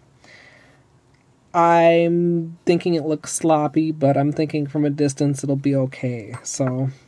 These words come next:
I don't know. It's been too long since I did this, and I need to do some more, but, you know, it won't be too long until it's time for Water Marble March. So I better get my technique back in hand before then.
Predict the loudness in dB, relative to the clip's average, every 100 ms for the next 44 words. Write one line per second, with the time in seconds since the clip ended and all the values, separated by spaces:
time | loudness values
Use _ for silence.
0 | _ -20 -20 -20 -20 -4 2 4 4 2
1 | 2 0 -2 -4 -6 -10 -2 0 0 0
2 | 0 0 -2 -4 -2 -2 -2 -2 -2 -4
3 | -4 -2 0 2 0 -2 0 4 6 4
4 | 2 -2 _ _ -4 -2 -2 -2 0 0
5 | 0 -2 -4 -2 -2 -4 _ -20 -20 -20
6 | _ _ -4 -2 0 0 0 -2 0 2
7 | 2 2 2 -2 -4 -2 0 0 -2 _
8 | -8 -8 -8 -6 -6 -6 -4 -4 2 2
9 | 2 0 0 0 0 2 0 -4 -10 -14
10 | -16 _ _ _ -20 -20 _ _ _ _
11 | -18 -10 2 4 4 4 2 2 0 0
12 | -2 -4 -4 -2 -2 0 -2 -4 -8 _
13 | _ -8 -6 -6 -4 -4 -4 -2 0 0
14 | -4 -4 -2 -2 -2 -4 0 0 0 -4
15 | -2 -4 -6